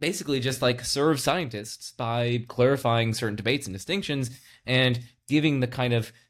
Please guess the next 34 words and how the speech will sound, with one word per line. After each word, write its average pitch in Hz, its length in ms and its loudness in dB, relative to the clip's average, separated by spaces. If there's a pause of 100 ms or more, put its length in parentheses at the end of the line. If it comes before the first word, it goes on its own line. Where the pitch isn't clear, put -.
conceptual 120 580 -2
fruits 170 380 -6
of 92 80 -10
that 92 260 -4 (120)
to 120 100 -2
science 151 600 0 (340)
i-, 135 320 0 (100)
to 147 120 0
use 135 580 -2 (120)
their 123 120 2
questions 123 480 -4
and 113 80 -2
their 107 80 -2
conceptual 110 460 -6
tools, 143 440 2 (300)
um, 117 360 0
in 123 180 2
science's 120 400 -2
own 139 120 -4
investigations 95 680 -8
to 98 260 0
give 101 220 -4
us 95 300 -2
answers 113 380 -2
to 98 100 -10
various 92 320 -2
empirical 95 440 -8
questions. 117 560 -4 (440)
So 143 340 0 (880)
what 180 240 0
you 247 100 0
said 160 260 -2
does 160 180 2
capture, 127 580 -4